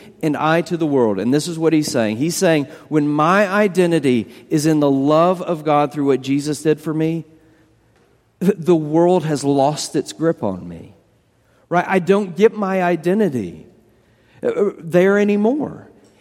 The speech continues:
And therefore, my successes can never puff me up anymore. But neither can my failures crush me.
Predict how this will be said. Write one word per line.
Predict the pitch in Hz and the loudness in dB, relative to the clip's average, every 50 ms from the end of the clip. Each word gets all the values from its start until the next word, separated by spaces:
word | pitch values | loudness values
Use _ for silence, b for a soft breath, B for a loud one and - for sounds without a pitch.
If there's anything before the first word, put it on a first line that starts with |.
| b b b | b b b
And | 202 196 180 | -2 0 2
therefore, | 196 220 233 220 233 220 220 | 4 4 4 4 2 2 2
my | 202 196 208 220 | 2 2 2 0
successes | 208 - 240 208 - - - 226 214 214 214 - 247 233 196 | 0 -2 -6 -6 -6 -2 0 2 2 2 0 -2 -4 -4 -2
can | - - 202 180 180 175 | -2 0 0 0 2 0
never | 185 202 202 247 226 | 0 0 0 0 -2
puff | - 202 208 196 185 - | 0 0 -2 -2 -2 -4
me | - 151 131 110 | -6 -4 -2 -2
up | 95 95 - - | -2 -4 -6 -8
anymore. | - 95 95 92 90 87 82 80 73 69 76 - _ b b b b b b b b b | -8 -8 -6 -8 -8 -10 -12 -14 -16 -18 -20 -20 _ b b b b b b b b b
But | 147 190 202 | -2 -2 0
neither | 180 190 196 220 220 220 | 2 2 4 4 4 2
can | 196 - 214 | 2 2 0
my | 208 196 185 185 | 2 2 2 0
failures | - - 208 202 202 202 202 185 180 170 - | 0 0 2 4 4 4 4 2 0 -2 -2
crush | - - - 220 240 240 - - - | -6 -4 -2 0 0 -2 -2 -6 -10
me. | 208 185 - - 143 156 | -10 -10 -10 -12 -14 -18